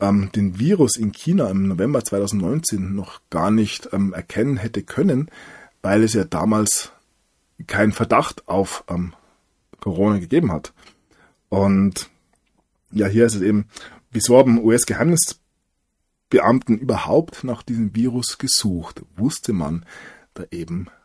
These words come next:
mehr vielleicht, wie gesagt, was im Herbst zwanzig neunzehn in Wuhan passiert ist?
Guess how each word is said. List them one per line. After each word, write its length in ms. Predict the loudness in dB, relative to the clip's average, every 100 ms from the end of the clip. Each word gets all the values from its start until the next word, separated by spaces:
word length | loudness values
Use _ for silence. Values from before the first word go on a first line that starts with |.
| _
mehr 400 | -10 -6 -4 -6
vielleicht, 540 | -8 -12 -12 -16 -16 -16
wie 100 | -14
gesagt, 520 | -14 -12 -14 -14 -10
was 180 | -8 -8
im 100 | -6
Herbst 380 | -6 -6 -6
zwanzig 340 | -8 -8 -10 -10
neunzehn 380 | -12 -10 -10 -10
in 180 | -8
Wuhan 320 | -6 -8 -10 -14
passiert 380 | -12 -12 -10
ist? 160 | -12